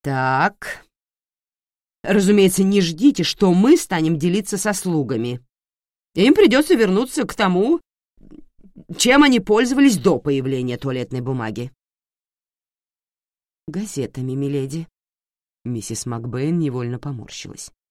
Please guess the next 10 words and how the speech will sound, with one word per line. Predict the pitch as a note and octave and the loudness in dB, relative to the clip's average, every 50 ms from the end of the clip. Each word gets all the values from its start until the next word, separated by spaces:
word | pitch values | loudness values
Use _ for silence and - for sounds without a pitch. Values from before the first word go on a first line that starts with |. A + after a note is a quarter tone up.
| _ _ _ _ _ _ _ _ _ _ _ _ _ _ | _ _ _ _ _ _ _ _ _ _ _ _ _ _
«Но, | E3 D3 C#3 C#3 C3+ B2 A#2+ B2 | -6 -6 -4 -4 -4 -6 -8 -8
боюсь, | B2 C#3 B2 A#2 C3 B2 - - | -8 -8 -8 -8 -10 -12 -12 -16
проблему | - - E3 C#3 C3+ B2+ C#3+ D3 D3+ G3 A3 G3+ E3 C#3+ C#3 - | -12 -10 -10 -10 -8 -8 -8 -6 -4 -4 -2 -2 -2 -2 -4 -6
это | D3 C#3+ - D3+ | -8 -10 -10 -12
все | - - - D3+ | -12 -10 -10 -8
равно | C#3 C3+ B2+ C3+ C3+ C3+ | -8 -6 -6 -6 -6 -4
не | C3+ C#3 | -6 -6
решит». | C3+ D3+ - - D#3+ D3+ - - _ _ _ _ _ _ _ _ _ _ _ _ _ _ _ _ _ _ _ _ _ _ _ _ | -8 -10 -12 -14 -14 -16 -18 -20 _ _ _ _ _ _ _ _ _ _ _ _ _ _ _ _ _ _ _ _ _ _ _ _
«Почему | - F3 F3 F3 - - A3 A3+ A#3+ B3 C#4 C#4 G3+ | -4 -2 -2 -2 -2 -2 0 0 2 2 2 2 2
же?» | D3 C3 C#3+ C3+ C3 C3 C3+ | 0 0 -2 -4 -4 -6 -10